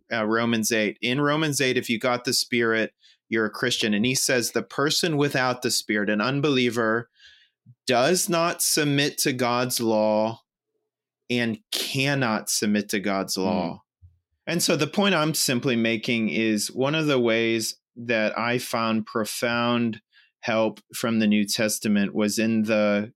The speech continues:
Speaker 1: thick line it
Speaker 2: Mm-hmm.
Speaker 1: drew between believers and unbelievers. So I kn-, I think we can get too often lost in this, uh, we play up these categories where, "Oh my goodness, they look just like believers, but they're not, the wheat and the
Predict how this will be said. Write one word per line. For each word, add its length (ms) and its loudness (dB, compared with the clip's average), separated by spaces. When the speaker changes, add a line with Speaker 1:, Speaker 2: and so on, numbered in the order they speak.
Speaker 1:
thick 560 -4
line 720 0
it 200 0
Speaker 2:
Mm-hmm. 80 -2
Speaker 1:
drew 340 2
between 460 2
believers 480 0
and 100 0
unbelievers. 640 -2
So 240 -2
I 240 2
kn-, 220 0
I 100 0
think 240 2
we 100 2
can 220 -2
get 220 -2
too 200 0
often 380 0
lost 540 0
in 260 0
this, 420 0
uh, 400 0
we 180 0
play 360 0
up 140 0
these 240 0
categories 840 0
where, 300 0
"Oh 160 0
my 180 0
goodness, 440 0
they 160 2
look 280 0
just 280 0
like 220 0
believers, 460 2
but 200 0
they're 140 2
not, 320 0
the 80 2
wheat 320 2
and 140 0
the 300 0